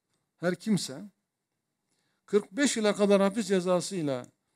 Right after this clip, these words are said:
yargılanmış. Bir sene sonra bırakılmış. Kırk beş yılla yargılanan insan nasıl bir sene sonra bırakılır yani? Ya nasıl olur böyle bir şey?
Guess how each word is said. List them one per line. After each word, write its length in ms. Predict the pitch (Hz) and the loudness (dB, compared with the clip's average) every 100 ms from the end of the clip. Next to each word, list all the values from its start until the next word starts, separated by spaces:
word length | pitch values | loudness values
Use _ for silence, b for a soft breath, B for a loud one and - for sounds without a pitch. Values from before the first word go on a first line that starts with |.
| _ _ | _ _
yargılanmış. 800 | 147 170 160 165 151 147 226 - _ - | 2 4 4 0 2 2 0 -4 _ -14
Bir 100 | 208 | -6
sene 280 | 202 180 170 | 0 0 0
sonra 260 | 196 196 | -2 -2
bırakılmış. 420 | 170 160 156 139 | -2 -4 -2 -4
Kırk 320 | - 190 196 165 | -2 -4 -4 0
beş 320 | 262 247 135 | 2 2 2
yılla 440 | 180 240 180 151 | 2 4 4 4
yargılanan 680 | 151 180 170 175 175 185 185 | 4 4 2 -2 0 0 0
insan 540 | 160 135 - 139 147 | 0 -4 -4 -2 2
nasıl 400 | 214 254 - 160 | 6 6 4 -2
bir 80 | 202 | -2
sene 300 | 190 156 156 | 0 0 -2
sonra 360 | 147 160 208 175 | -2 -2 0 4
bırakılır 520 | 170 151 - 131 104 | 4 4 0 -10 -10
yani? 320 | 98 95 87 90 _ _ _ _ _ _ _ _ _ _ _ _ _ _ _ _ _ _ _ _ _ _ - | -16 -20 -20 -20 _ _ _ _ _ _ _ _ _ _ _ _ _ _ _ _ _ _ _ _ _ _ 0
Ya 140 | 135 | 8
nasıl 260 | 214 208 180 | 8 8 4
olur 300 | 156 135 123 | 2 0 0
böyle 280 | 135 117 107 | -2 -2 -8
bir 40 | |
şey? 280 | - 110 | -12 -14